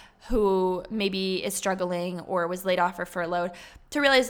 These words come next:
obviously, I am not working for someone else, but I'm also in a position where that, that is very frustrating. I'm still glad that I'm actively working because I run my own business, but also I am living with that fear, the same fear of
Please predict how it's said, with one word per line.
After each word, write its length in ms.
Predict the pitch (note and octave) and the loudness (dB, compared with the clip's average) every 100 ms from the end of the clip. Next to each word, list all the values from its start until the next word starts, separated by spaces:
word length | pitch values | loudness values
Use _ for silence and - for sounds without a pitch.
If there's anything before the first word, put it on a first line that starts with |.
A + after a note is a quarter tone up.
| - | 4
obviously, 760 | G#3 A3 A3+ A#3 A3+ A#3 G#3+ G3 | 8 10 10 4 -2 -2 0 2
I 160 | F#3 G3 | 4 4
am 180 | F#3+ | 2
not 360 | F#3 E3+ E3+ E3+ | 2 4 4 4
working 320 | F3+ E3+ F3+ | 0 -2 -6
for 120 | F3 | -8
someone 320 | F3 F3 E3+ G3 | -8 -6 -2 0
else, 300 | B3+ A3 - | 2 2 4
but 120 | G3 | 4
I'm 160 | G3+ | 4
also 320 | G3+ E4+ C#4 A3 | 2 -2 -2 -2
in 60 | |
a 40 | F#3+ | -2
position 440 | G3 F3+ F#3+ F3 | -4 -4 -4 -2
where 100 | F3+ | 0
that, 380 | F#3 G#3 B3 A3 | 4 4 4 2
that 160 | G#3+ | 2
is 80 | B3+ | 2
very 180 | C4+ C4 | -2 -4
frustrating. 600 | C4 B3 - A#3 F3 B2+ | -4 -6 -4 -2 -2 -4
I'm 480 | C#3 F3+ F#3+ F#3+ G#3+ | -6 -4 -4 -8 -10
still 240 | - C4+ | -2 -2
glad 260 | A#3 G#3 G3+ | 4 6 8
that 80 | G#3 | 4
I'm 80 | F#3+ | 0
actively 400 | F3+ G3+ F3+ F3 | -4 -4 -8 0
working 560 | G#3 D#4+ A3+ F3 C4+ - - - - | 0 2 0 -2 -6 -10 -18 -20 -6
because 180 | A3 G3+ | -2 2
I 60 | |
run 180 | F#3+ G3 | 4 4
my 140 | F#3+ F3+ | 4 0
own 100 | F#3+ | 0
business, 420 | D4 D#4 A#3+ B3 | 0 2 0 6
but 140 | G3+ - | 6 6
also 320 | G3 C#4+ F4+ | 4 2 2
I 280 | A#3 C#4+ D#4+ - - - - | 6 6 6 -4 -18 -4 2
am 180 | C4+ | 4
living 200 | D#4+ G#4+ G#4 | 4 2 0
with 140 | A3+ | 6
that 260 | A3 - - - | 6 6 -2 -18
fear, 440 | - C#4 C4 B3 G3+ | -6 0 6 6 6
the 180 | G3+ A3 | 0 -2
same 240 | C4+ C4+ | 0 -2
fear 240 | C4+ B3+ | -2 0
of 300 | - G#3+ G3 | 2 0 -2